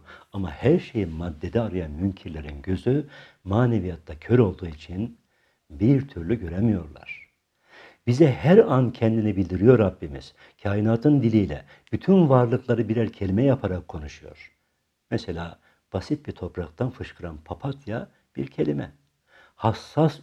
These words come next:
ölçülerle yörüngesinde dönen, güneşe yapışmayan, uzaya fırlamayan,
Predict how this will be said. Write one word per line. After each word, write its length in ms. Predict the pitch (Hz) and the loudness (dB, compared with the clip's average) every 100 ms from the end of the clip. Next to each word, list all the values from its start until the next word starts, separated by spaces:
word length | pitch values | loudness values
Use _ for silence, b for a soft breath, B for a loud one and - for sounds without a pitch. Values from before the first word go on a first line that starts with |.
| - | 0
ölçülerle 640 | 113 104 - 95 110 127 101 | 2 2 -4 -2 2 2 0
yörüngesinde 800 | 92 104 98 95 - 98 95 | 0 -2 0 -2 -4 -6 -4
dönen, 380 | 90 85 92 82 - B B B | -4 -6 -6 -6 -12 B B B
güneşe 380 | 104 101 95 104 | -4 -4 -2 -4
yapışmayan, 760 | 98 - 123 - 98 87 76 69 b b | -4 -4 -6 -4 -6 -6 -8 -14 b b
uzaya 340 | 110 95 104 101 | -8 -4 -2 -4
fırlamayan, 680 | - 90 80 107 107 95 | -6 -8 -4 -2 -2 -4